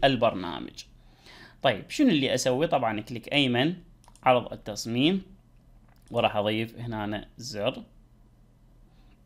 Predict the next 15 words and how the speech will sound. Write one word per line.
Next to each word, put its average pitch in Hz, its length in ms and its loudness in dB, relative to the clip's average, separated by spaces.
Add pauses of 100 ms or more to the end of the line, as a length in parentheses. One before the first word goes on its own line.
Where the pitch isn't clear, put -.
(800)
بهذه 104 560 -4
الطريقة 101 720 -4 (180)
وراح 165 240 8
أختار 196 340 10
تطبيق 127 720 4 (560)
ومن 147 320 4
ثم 143 200 0
إنهاء 123 440 0
التطبيق 120 640 -4
التالي 127 720 2 (500)
راح 226 100 4
أسميه 151 480 4
هنا 123 440 4 (800)
إغلاق 127 600 8 (220)
البرنامج. 107 840 0